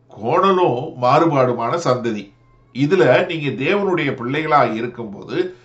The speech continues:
மாசற்ற பிள்ளைகளா இருக்கும்போது நீங்க என்ன மற்றவர்களை துன்புறுத்துறவங்களா இல்ல, மற்றவர்களுக்கு ஒரு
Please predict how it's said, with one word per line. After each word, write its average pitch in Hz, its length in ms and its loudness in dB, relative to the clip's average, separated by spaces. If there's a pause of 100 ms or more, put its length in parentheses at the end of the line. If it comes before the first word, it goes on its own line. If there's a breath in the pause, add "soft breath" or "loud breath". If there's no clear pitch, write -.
(220 loud breath)
மாசற்ற 175 680 -2
பிள்ளைகளா 135 640 -2
இருக்கும்போது 123 720 -4
நீங்க 135 260 -6
என்ன 147 460 -4 (420 soft breath)
மற்றவர்களை 175 840 2
துன்புறுத்துறவங்களா 147 960 -2
இல்ல, 131 200 0
மற்றவர்களுக்கு 160 880 -2
ஒரு 123 180 0